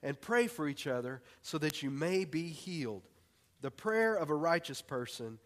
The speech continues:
is powerful and effective." Look on your notes, the first blank I've got for you there. I'm gonna make this statement. God still heals people today. God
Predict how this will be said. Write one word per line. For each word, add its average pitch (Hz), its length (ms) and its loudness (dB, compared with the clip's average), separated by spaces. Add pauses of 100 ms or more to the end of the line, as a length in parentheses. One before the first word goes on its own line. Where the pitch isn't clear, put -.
(360)
is 123 140 -10
powerful 131 640 -2
and 113 80 -6
effective." 117 500 -6
Look 156 160 -8
on 180 140 0
your 151 100 0
notes, 160 400 2
the 139 100 -8
first 165 320 -4
blank 160 240 0
I've 135 140 0
got 151 280 0
for 156 140 -4
you 143 140 -4
there. 135 340 -2 (320)
I'm 131 80 -8
gonna 123 120 -4
make 147 260 -2
this 175 140 -2
statement. 131 520 -4 (140)
God 165 560 2 (260)
still 139 760 -2 (240)
heals 117 500 -8
people 104 560 -14
today. 92 360 -16 (1040)
God 170 520 4